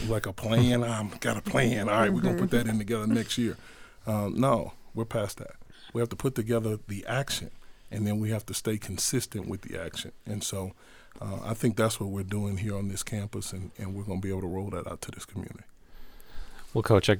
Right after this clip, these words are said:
Speaker 2: maybe we can wrap up our conversation today with where we began. And, and I was looking through some of the, the, uh, the handouts and the,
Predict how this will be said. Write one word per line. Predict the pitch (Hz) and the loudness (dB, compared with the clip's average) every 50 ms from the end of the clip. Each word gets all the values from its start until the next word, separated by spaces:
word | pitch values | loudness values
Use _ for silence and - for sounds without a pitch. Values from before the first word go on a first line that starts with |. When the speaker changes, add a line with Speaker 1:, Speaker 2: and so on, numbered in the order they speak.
| - - | 2 4
Speaker 2:
maybe | 180 123 107 101 | 6 8 10 10
we | 104 101 | 10 8
can | 98 - 98 92 92 - - | 6 6 4 2 2 0 2
wrap | - 143 107 - - | 6 6 8 8 8
up | - - | 6 6
our | 95 | 6
conversation | - - 101 95 92 87 - 101 95 - - 95 | 8 8 8 8 8 6 6 4 4 6 4 2
today | - - 101 92 90 | 4 6 6 6 6
with | 87 90 85 - | 6 4 2 2
where | - 101 92 90 | 2 4 4 6
we | 87 90 | 6 4
began. | 85 95 95 - 92 90 90 90 87 87 | 2 2 0 2 2 4 4 4 4 2
And, | 85 87 85 - | 0 -2 -4 0
and | - 107 104 - - - | 0 -2 -2 -2 0 4
I | 120 107 | 6 8
was | 107 104 95 - - - - - - - - - | 8 8 6 4 0 -2 -4 -8 -12 -12 2 8
looking | 120 123 - 139 131 113 | 8 8 10 10 8 8
through | - - 117 107 | 8 6 4 4
some | - - 113 101 | 6 8 8 8
of | 101 98 | 10 8
the, | 95 92 95 - - - | 8 6 6 2 0 2
the, | 107 95 90 90 | 4 6 6 8
uh, | 87 85 82 82 80 85 95 - | 8 6 6 6 4 2 0 2
the | 123 98 | 2 4
handouts | 95 107 107 104 101 104 98 95 92 - - | 8 10 10 10 10 10 10 10 8 6 6
and | 101 87 85 85 | 6 6 6 8
the, | 87 85 90 | 6 6 6